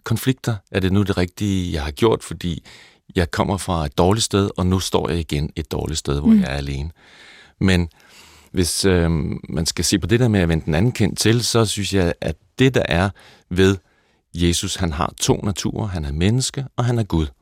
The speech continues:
Speaker 1: Og han er menneske sådan, så vi kan i og for sig identificere os med ham, eller han er en del af os. Og så er han også Gud. Det vil sige, det er det, vi ikke er. Så vi skal ikke altid være som Jesus.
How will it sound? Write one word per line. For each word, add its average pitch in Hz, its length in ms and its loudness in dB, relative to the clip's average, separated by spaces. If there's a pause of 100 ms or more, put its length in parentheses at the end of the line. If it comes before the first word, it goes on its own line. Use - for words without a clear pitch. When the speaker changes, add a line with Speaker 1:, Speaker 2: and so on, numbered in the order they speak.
(540)
Speaker 1:
Og 95 220 0
han 90 220 2
er 90 60 2
menneske 110 440 2
sådan, 110 320 0
så 101 120 -4
vi 95 120 -2
kan 90 280 -4 (480)
i 71 140 2
og 82 80 -2
for 95 60 -4
sig 85 340 0 (140)
identificere 87 920 0 (100)
os 76 240 -4
med 76 160 0
ham, 87 260 0
eller 76 200 0
han 78 260 -4
er 80 100 -4
en 76 160 -4
del - 260 -4
af - 120 -4
os. - 360 -6 (400)
Og 104 120 0
så 127 100 0
er - 20 4
han 120 100 4
også 104 200 0
Gud. 107 180 0 (400)
Det 127 80 0
vil 123 60 2
sige, 117 340 0
det 139 60 4
er 127 40 4
det, 110 180 2
vi 95 160 -2
ikke 156 240 2
er. 69 180 -4 (600)
Så - 120 -4
vi 123 80 2
skal 139 160 2
ikke - 180 2
altid 110 360 -2
være 95 340 4 (280)
som 98 240 0
Jesus. 73 460 -4